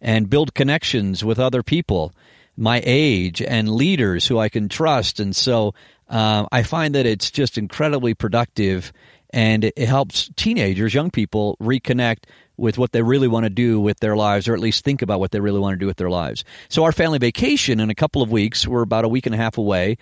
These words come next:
um, after this camp, we go to a place called Lake Powell, which, um, some of you I'm sure have heard about. It's one of our favorite places in the world. It's stunning. It's on the Utah-Arizona border.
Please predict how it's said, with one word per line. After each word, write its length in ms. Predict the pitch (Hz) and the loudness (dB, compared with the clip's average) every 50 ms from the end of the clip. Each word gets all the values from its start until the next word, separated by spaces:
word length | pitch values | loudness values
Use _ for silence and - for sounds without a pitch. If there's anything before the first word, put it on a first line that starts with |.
| - - - - - _ - | -10 -20 -20 -20 -20 _ -10
um, 200 | - 98 98 98 - | -6 -4 -4 -4 -2
after 300 | 127 120 120 - - 131 | -2 -2 -2 0 0 0
this 180 | 110 110 104 - | 0 0 -2 -2
camp, 380 | - - 104 95 95 101 - _ _ _ _ - | -2 -4 -4 -2 -2 -4 -6 _ _ _ _ -2
we 140 | - 151 170 | 0 0 2
go 160 | 151 151 135 | 4 4 4
to 120 | 123 113 - _ - | 2 2 -2 _ -2
a 140 | 165 139 110 | 0 0 0
place 300 | - - 139 131 120 - | 0 0 0 0 0 0
called 220 | - 127 120 110 | 0 0 0 2
Lake 260 | 107 117 123 113 _ | 2 0 0 0 _
Powell, 420 | - - 113 104 101 87 71 76 85 _ _ - _ _ - | -2 -2 0 0 0 -2 -4 -6 -10 _ _ -20 _ _ -8
which, 400 | - 127 127 127 120 - - - | -2 0 2 2 0 0 0 0
um, 380 | 139 120 113 107 107 107 110 - _ _ - - | 0 2 2 2 0 -2 -2 -6 _ _ -12 -8
some 220 | 143 - 170 160 | -4 -2 -2 -2
of 100 | 151 139 | 0 0
you 100 | 139 139 | 0 0
I'm 80 | 123 113 | 0 -2
sure 240 | - - 156 143 123 | -2 -2 -2 -2 -2
have 80 | 104 | 0
heard 120 | 113 131 123 | 0 0 0
about. 280 | 117 123 117 117 - | 0 0 0 0 -2
It's 240 | - 123 113 - - | -2 -6 -6 -4 -4
one 100 | 139 139 | -4 -2
of 80 | 131 117 | -2 -2
our 100 | 110 101 | -2 -2
favorite 340 | - - 143 156 151 147 | 0 -2 -2 0 -2 -4
places 380 | - - 139 135 123 - 120 107 | -4 -2 -2 -2 -2 -2 -2 -2
in 100 | 120 117 | -2 0
the 80 | 113 110 | 0 0
world. 340 | 104 113 110 107 107 101 - - - - _ _ _ - | 0 2 2 2 0 -2 -6 -12 -20 -20 _ _ _ -2
It's 200 | 135 123 104 - | -2 0 0 0
stunning. 920 | - - - - - _ - 143 135 135 135 139 147 151 160 165 156 - _ - _ _ _ | -2 -2 -2 -4 -4 _ 0 0 0 2 2 0 0 0 0 -2 -4 -6 _ -20 _ _ _
It's 240 | - - 123 - - | -2 -2 -2 0 0
on 240 | 139 131 127 123 123 | 0 0 0 0 0
the 100 | 113 127 | 0 0
Utah-Arizona 1160 | 120 120 117 113 110 127 147 156 - 160 147 143 - - 143 139 139 135 127 127 135 135 127 | 2 2 0 0 2 0 0 0 0 0 -2 -2 -2 -2 -2 0 0 0 0 0 -2 -2 -2
border. 480 | 117 110 120 120 123 127 120 123 127 135 | -4 -4 -2 -2 -2 0 0 0 0 -2